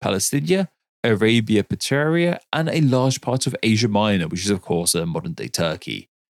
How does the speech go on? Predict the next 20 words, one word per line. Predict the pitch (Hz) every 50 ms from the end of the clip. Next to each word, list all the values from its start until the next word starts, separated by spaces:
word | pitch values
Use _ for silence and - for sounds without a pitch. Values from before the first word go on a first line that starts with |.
| _ _ -
There's | 147 135 117
maps | 117 113 120 131 - - - - - - -
of | 117 120 110 104 104
the | 107 104
Palmyra | - 104 104 104 104 101 104 101 98 -
Empire | 87 95 92 - 95 90 90 - _
out | - 120 127 - -
there, | 131 127 135 123
so | - -
you | 110 117 110
can | 117
get | 107 -
a |
sense | - - - 113 113 110 -
it |
was, | 120 151 151 139 - _ _ _ _ _
it | - 160
was | 185 208 190
a | 196 165
big | 139 _ - 165 175 175 143 131